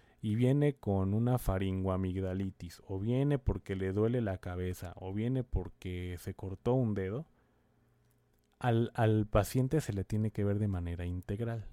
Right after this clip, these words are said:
no solamente porque se cortó el dedo. Si tú notas como médico que la persona tiene un í-, un índice de masa corporal avanzado y está en un, un grado de obesidad,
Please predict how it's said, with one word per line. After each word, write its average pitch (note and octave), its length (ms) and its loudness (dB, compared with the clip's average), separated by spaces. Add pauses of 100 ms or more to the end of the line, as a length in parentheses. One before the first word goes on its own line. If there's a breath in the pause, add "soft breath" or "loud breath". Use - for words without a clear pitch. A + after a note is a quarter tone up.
(220)
no G#2 240 0
solamente B2 640 0
porque - 280 6
se - 140 -12
cortó E2+ 300 -8
el F2 100 -6
dedo. G#2 180 -6 (540 soft breath)
Si G2+ 200 -2
tú D3 180 4
notas A#2+ 500 2
como F2+ 280 -6
médico F2+ 520 -6 (380 soft breath)
que G2+ 100 -4
la F#2+ 140 0
persona A#2 560 2
tiene C3+ 240 2
un C3 160 4
í-, B2+ 200 -4
un C3+ 200 2
índice B2+ 240 2
de A2 40 2
masa G#2+ 260 0
corporal F#2+ 440 -4
avanzado E2+ 480 -8 (840 soft breath)
y G#2+ 200 2
está G2 180 0
en C#3 80 4
un, E3 120 4
un C#3+ 220 4
grado B2+ 280 6
de G#2+ 80 6
obesidad, F#2+ 500 0